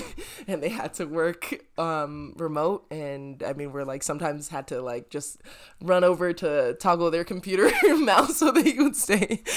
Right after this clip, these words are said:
they would stay, like, in, in, like, at work during practice. Um, but I mean, I think the team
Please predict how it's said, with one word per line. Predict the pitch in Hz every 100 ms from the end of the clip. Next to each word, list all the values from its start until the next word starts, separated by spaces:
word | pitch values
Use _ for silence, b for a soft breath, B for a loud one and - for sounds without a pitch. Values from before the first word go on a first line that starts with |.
| B 427
they | 311 233
would | 240
stay, | 226 202 196 185 -
like, | 180 165 - -
in, | 185 185 190 185 185 185 - - -
in, | 170 165 170 175 170 - _ _ _
like, | - 135 131
at | 165 156
work | 151 175 175
during | 156 139
practice. | - 123 - 185 226 - - B B B B
Um, | 165 160 156 151 147 147 143 _ _ _ -
but | 175 156
I |
mean, | 160 151
I | 151
think | 156 151
the | 151
team | - 143 139